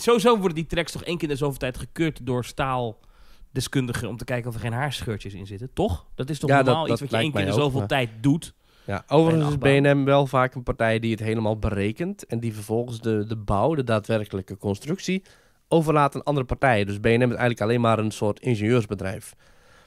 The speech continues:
Speaker 2: Dus die hebben niet zelf staal liggen, zeg maar. Die bellen dan naar Italië of Frankrijk of whatever.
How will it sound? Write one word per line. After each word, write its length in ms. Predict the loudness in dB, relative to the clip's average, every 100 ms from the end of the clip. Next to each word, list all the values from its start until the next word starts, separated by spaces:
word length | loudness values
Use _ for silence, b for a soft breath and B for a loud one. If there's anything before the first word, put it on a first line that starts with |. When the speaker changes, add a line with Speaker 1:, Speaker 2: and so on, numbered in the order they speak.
| b
Speaker 2:
Dus 140 | -10 0
die 100 | 2
hebben 200 | 4 2
niet 260 | 0 -2 -6
zelf 400 | 2 4 2 -4
staal 320 | -4 0 2
liggen, 240 | 4 2 0
zeg 100 | -8
maar. 180 | -8 -6
Die 100 | -4
bellen 300 | -2 -2 0
dan 180 | 0
naar 200 | 2 0
Italië 460 | -2 -2 0 0 -2
of 100 | -2
Frankrijk 460 | 0 0 2 -2 -2
of 100 | -4
whatever. 400 | 0 0 0 -4